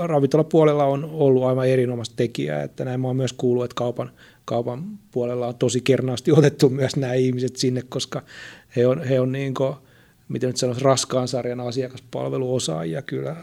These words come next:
ra-, ravintolapuolen työntekijät. Ja, ja nyt sitten, kun toi, ö, syksy-, syksyllä lähti koronatilanne pa-,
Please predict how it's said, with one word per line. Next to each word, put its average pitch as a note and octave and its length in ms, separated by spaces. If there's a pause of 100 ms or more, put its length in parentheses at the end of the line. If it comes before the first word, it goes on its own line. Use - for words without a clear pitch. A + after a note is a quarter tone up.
(120)
ra-, B2+ 220
ravintolapuolen B2+ 720
työntekijät. C3 720 (800)
Ja, B2 360
ja C3+ 240
nyt C#3+ 180
sitten, D3+ 280
kun B2+ 220
toi, C#3 280 (420)
ö, D3 180
syksy-, D#3+ 400
syksyllä D#3+ 440
lähti C#3+ 220
koronatilanne D3 580
pa-, D#3 260